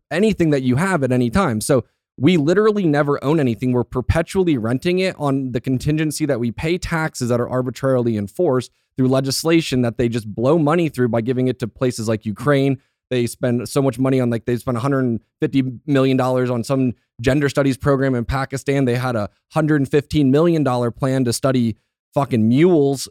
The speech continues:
in, in the, you know, one of the last budgets that went through, I think it was last year. Like, why is that money going to this stuff? And our roads are still shit. Our schools are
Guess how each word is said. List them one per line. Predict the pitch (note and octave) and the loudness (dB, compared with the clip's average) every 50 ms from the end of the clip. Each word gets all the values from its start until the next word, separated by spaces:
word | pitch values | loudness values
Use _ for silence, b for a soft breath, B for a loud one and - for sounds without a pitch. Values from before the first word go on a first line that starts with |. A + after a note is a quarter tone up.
| _ - | _ -6
in, | C#3+ C#3 D3 | -4 -2 -2
in | - C#3+ C#3 C3 B2+ B2+ B2 B2 A#2+ - - | 0 2 2 2 2 2 0 -2 -6 -10 -10
the, | D3 C3+ C#3 | -6 -2 0
you | C#3 C3+ | 2 2
know, | C3 B2 A#2+ | 2 2 2
one | A2+ C3+ C3+ | 2 2 2
of | B2+ | 2
the | B2 | 2
last | A#2 B2+ C3+ D#3 E3+ - C3+ A2+ | 0 0 0 -2 -2 -4 -2 0
budgets | A#2+ A#2 A2 A2+ A#2+ - | 0 0 2 0 -2 -2
that | - A#2+ | -2 -2
went | A#2 A#2+ A2+ A#2+ | -2 -2 -2 0
through, | B2 | 0
I | A#2 | 0
think | A#2+ A#2+ | 0 0
it | |
was | A#2 G#2+ | 0 0
last | A2+ A#2 A2 G#2+ - - | -2 -2 -4 -4 -4 -2
year. | A2+ A2+ B2+ C3 b b b b b | -2 -2 -2 -2 b b b b b
Like, | b C#3 C3+ - - _ _ _ _ _ _ _ _ _ _ _ _ - | b 0 0 -2 -4 _ _ _ _ _ _ _ _ _ _ _ _ -6
why | C#3+ B2+ C3 C3+ D3+ E3+ G3 | -2 0 0 2 2 4 4
is | G#3+ G#3+ F3 C3 | 4 4 4 2
that | C#3+ C#3 D#3 D#3+ - | 0 0 0 -2 -2
money | C#3 C3+ C#3 D#3 D3+ C#3 | -2 0 2 2 2 2
going | A2+ B2 B2 C3 C#3 D3+ E3 D3+ | 2 2 2 2 2 2 0 -2
to | F3 E3+ | -2 -4
this | D#3 E3+ E3 - | -4 -4 -4 -4
stuff? | - - E3 E3+ F3 F3 E3 - _ | -4 -2 0 0 0 -2 -4 -8 _
And | - C#3+ C#3+ | -6 -4 -2
our | C3+ B2 | -2 0
roads | A#2+ C3+ D3 F3+ E3+ G3 | 0 2 2 2 2 2
are | F#3+ | 0
still | F3+ - F#3+ F3+ F3 | -2 0 -2 -2 -2
shit. | D#3 - - B2 A2 A#2+ - | -2 -2 -2 0 0 0 -2
Our | - B2 B2 | -4 -4 -6
schools | - - - E3 F3 F#3 F#3 E3 E3+ | -6 -6 -2 0 0 2 2 2 0
are | E3+ - | -2 -2